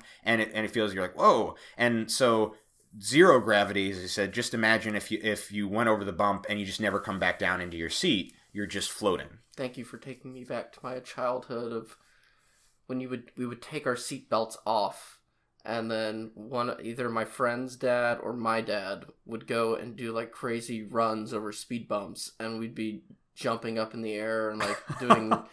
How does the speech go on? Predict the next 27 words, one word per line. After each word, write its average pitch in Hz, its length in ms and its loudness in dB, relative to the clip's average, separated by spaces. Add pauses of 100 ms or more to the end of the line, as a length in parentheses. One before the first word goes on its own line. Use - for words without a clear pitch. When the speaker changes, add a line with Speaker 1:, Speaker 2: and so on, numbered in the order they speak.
(100)
Speaker 1:
<laughs> - 300 -20
Speaker 2:
like, 117 160 -2 (560)
it 147 80 2
would 151 140 0
get 165 160 0
to 175 80 -12
the 160 100 -2
point 143 480 0
where 120 600 4 (1200)
they'd 123 200 -4
be 123 140 -2
hitting 147 320 -2
the 131 80 0
bump 123 280 2
so 120 240 -2
hard 123 240 2
they'd 113 100 -4
be 117 80 -4
trying 117 400 0
to 120 60 -6
get 117 180 -2
us 107 140 -4
to 117 80 -10
hit 117 160 -8
our 107 100 0
heads 120 500 -6 (120)
on, 113 340 -4